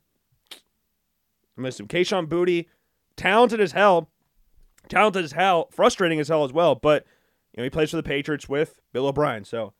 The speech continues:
see what kind of offense they run. We got Trey Palmer from Nebraska. Very solid wide receiver from Nebraska. Chris Rodriguez going to the Commanders. Didn't see that one. Elijah Hodgins, or Elijah Higgins, sorry.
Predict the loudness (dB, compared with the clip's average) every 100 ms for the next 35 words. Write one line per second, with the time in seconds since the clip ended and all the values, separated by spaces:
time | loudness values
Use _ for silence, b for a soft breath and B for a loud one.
0 | _ _ _ _ _ _ _ _ _ _
1 | _ _ _ _ _ _ _ _ _ -6
2 | -4 -2 -2 0 0 -2 -4 -2 -2 -4
3 | -6 -6 0 0 0 0 2 2 0 -2
4 | -6 -4 0 2 2 -2 -2 0 0 -2
5 | -2 -2 -6 -8 -12 -12 -12 -12 -12 -10
6 | -10 -10 _ _ _ _ _ _ _ _
7 | -4 0 2 0 -2 -6 -4 -4 -6 -8
8 | -8 -8 -10 -10 -8 -6 -6 -6 -10 -16
9 | -14 -12 -10 -10 -6 -4 -4 -6 -8 -12
10 | _ _ _ _ _ _ _ _ _ _
11 | _ _ -8 -2 -2 -2 -2 -2 -2 -4
12 | -8 -8 -10 -6 0 2 2 -2 -8 -10
13 | -10 -8 -6 -4 -6